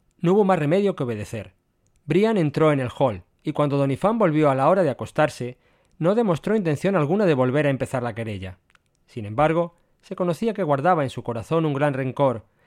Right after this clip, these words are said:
que su enemistad por Brian había crecido, y que no aprovecharía la lección que el americano le había dado en presencia de sus compañeros. Estas disensiones eran muy sensibles, por lo mucho que afectaban a la tranquilidad de la pequeña colonia,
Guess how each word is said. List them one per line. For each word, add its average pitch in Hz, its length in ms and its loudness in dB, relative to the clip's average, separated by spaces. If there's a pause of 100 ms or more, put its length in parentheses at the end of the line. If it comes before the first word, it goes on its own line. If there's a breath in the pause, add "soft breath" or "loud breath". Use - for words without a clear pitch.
(120)
que 135 120 -8
su - 120 -8
enemistad 127 540 -4
por 110 180 -8
Brian 156 320 0
había 135 240 -2
crecido, 113 560 -6 (760)
y 156 120 -6
que 135 100 -6
no 175 120 0
aprovecharía 165 580 2
la 151 100 2
lección 175 360 -2
que 190 80 -6
el 156 60 -2
americano 123 640 -2 (200 soft breath)
le 139 80 -4
había 165 220 2
dado 175 220 4
en 170 100 -2
presencia 135 480 -6
de 123 80 -8
sus - 160 -12
compañeros. 113 680 -10 (1040)
Estas 226 240 -2
disensiones 185 600 -2
eran 156 180 2
muy 147 120 0
sensibles, 139 680 -4 (140)
por 139 140 -2
lo 139 100 2
mucho 185 280 2
que 165 80 -2
afectaban 151 500 2
a 165 40 0
la 160 120 2
tranquilidad 127 520 -2
de 156 60 2
la 156 140 0
pequeña 135 320 -2
colonia, 120 480 -4